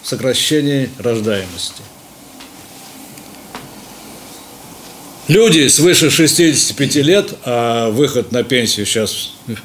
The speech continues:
в Японии шестьдесят пять лет – так же, как и у нас, составляют двадцать шесть и семь десятых процента населения. Попытки привлечь пенсионеров к более активному труду,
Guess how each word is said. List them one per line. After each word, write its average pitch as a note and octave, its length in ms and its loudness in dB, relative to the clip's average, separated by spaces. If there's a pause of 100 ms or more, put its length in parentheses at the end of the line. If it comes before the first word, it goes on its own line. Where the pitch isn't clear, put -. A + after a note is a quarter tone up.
(200)
в G#2+ 60 -10
Японии G2+ 600 -2 (140)
шестьдесят D3 460 -2
пять D3+ 220 0
лет – C#3+ 200 0 (540)
так G2 160 -8
же, - 60 -14
как F#2+ 220 -8
и G2+ 60 -6
у G#2+ 100 -2
нас, D3 360 0 (840)
составляют E3 680 4
двадцать E3 460 2
шесть - 420 0
и C#3+ 80 -4
семь F3 260 -2
десятых D3 440 -2
процента C3+ 640 -6 (840)
населения. G#2 640 -6 (1000)
Попытки F#3+ 720 0 (360)
привлечь E3+ 640 0 (280)
пенсионеров D3 720 0 (140)
к - 100 -16
более C3 340 -2
активному A2 680 -6 (460)
труду, A#2+ 480 -4